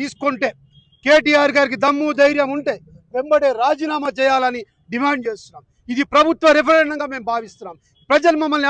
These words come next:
ఆదరించినారు, రేవంత్ రెడ్డి గారి నాయకత్వాన్ని ఆదరించినారు. ఈరోజు మహేష్ కుమార్ గౌడ్ గారి నాయకత్వాన్ని ఆదరించినారు.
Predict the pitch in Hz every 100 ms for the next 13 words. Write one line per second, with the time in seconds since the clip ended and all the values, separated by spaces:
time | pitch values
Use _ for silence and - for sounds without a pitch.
0 | 320 330 302 208 220 - _ _ 208 320
1 | 339 302 320 302 302 262 330 - 349 330
2 | 302 277 254 202 208 190 - _ - 294
3 | 302 240 302 339 - 330 311 311 311 285
4 | 269 339 349 330 320 285 269 254 190 202
5 | 165